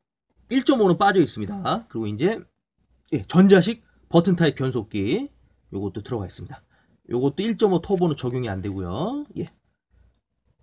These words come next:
듀-, 듀얼 존 오토매틱 에어 컨디셔너, 그리고 이제 스마트폰 무선 충전 시스템, 예, 패들 시프트, 그리고 전자식 주차 브레이크,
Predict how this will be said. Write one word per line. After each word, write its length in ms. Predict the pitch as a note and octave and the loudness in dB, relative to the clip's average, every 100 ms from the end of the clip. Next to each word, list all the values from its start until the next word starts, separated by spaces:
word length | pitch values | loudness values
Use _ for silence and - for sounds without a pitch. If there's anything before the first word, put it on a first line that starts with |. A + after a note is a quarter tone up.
| _ _ - _ | _ _ -20 _
듀-, 240 | - D3+ - _ - | -2 -2 -2 _ 2
듀얼 340 | F3+ G3 F#3+ | 8 10 8
존 260 | C#3 B2 - | 4 0 0
오토매틱 640 | C3+ D3 B2+ G#2 G#3+ B3+ | -2 0 -2 -2 -6 -4
에어 160 | A#2+ C#3 | -2 -2
컨디셔너, 720 | - E3+ A2+ F#2 E2 C3 C#4+ D#4 _ _ | 0 -2 -2 -8 -8 -8 -8 -10 _ _
그리고 200 | - F#2+ | -10 -8
이제 420 | F#2 D3 G#3+ D4 _ _ _ _ _ _ _ _ _ _ _ _ _ _ - | -4 -2 -2 -4 _ _ _ _ _ _ _ _ _ _ _ _ _ _ -14
스마트폰 720 | - F3 F3+ E3+ - G#3+ F#3 | -6 2 2 2 0 0 2
무선 240 | C#3 D#3 E3+ | 0 4 4
충전 260 | - C3 | 2 -2
시스템, 760 | A#2 D3+ - - F#2 F#2+ G3 D4 - _ _ _ _ _ _ _ _ _ _ _ _ _ _ _ _ F#3+ | -2 -4 -6 -6 -4 -2 -4 -6 -10 _ _ _ _ _ _ _ _ _ _ _ _ _ _ _ _ -14
예, 120 | - - | -14 -6
패들 480 | B3 A3+ C4 C4+ - _ - | -4 -2 -2 -2 -8 _ -8
시프트, 380 | - E3+ B2 - - _ _ _ _ _ _ _ _ _ _ _ | -6 -6 -8 -10 -16 _ _ _ _ _ _ _ _ _ _ _
그리고 140 | - F2+ | -16 -10
전자식 500 | B2 C3+ B2 G#3+ B3 _ | -6 -4 -2 -4 -8 _
주차 240 | - D3 | -4 -2
브레이크, 640 | A2 F#2+ E2+ - G2 E3+ | -2 -4 -8 -6 -4 -4